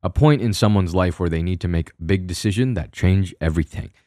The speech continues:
And I al-, and although I usually throw the initial definition away, this time that does apply. A turning point can, can absolutely be a point in someone's life where they need to make a big decision that changes everything. This,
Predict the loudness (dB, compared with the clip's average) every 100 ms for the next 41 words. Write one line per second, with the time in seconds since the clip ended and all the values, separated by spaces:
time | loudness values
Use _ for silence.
0 | _ _ _ _ 4 6 6 6 4 2
1 | 0 2 4 4 6 6 6 6 6 6
2 | 4 2 2 2 4 2 4 2 2 2
3 | 2 2 0 -2 -4 -6 -2 0 2 2
4 | -2 -8 _ _ _ -2 -2 0 0 2
5 | 0 2 2 2 -2 -10 _ _ _ -10
6 | -2 -2 -2 -10 _ -8 -2 2 2 2
7 | 0 0 -4 -2 0 0 -4 _ 0 2
8 | 2 2 -2 -4 -4 -4 -2 -4 -6 -4
9 | -4 -6 -6 -8 -6 -10 -6 -4 -4 -2
10 | 0 0 -4 _ _ 0 2 0 0 -2
11 | -2 -2 -2 -2 -2 -2 -2 -6 -4 -2
12 | 0 0 -2 _ _ _ _ -6 -2 0
13 | 2 6 6 6 2 -4 -14 _ _ _
14 | 2 2 2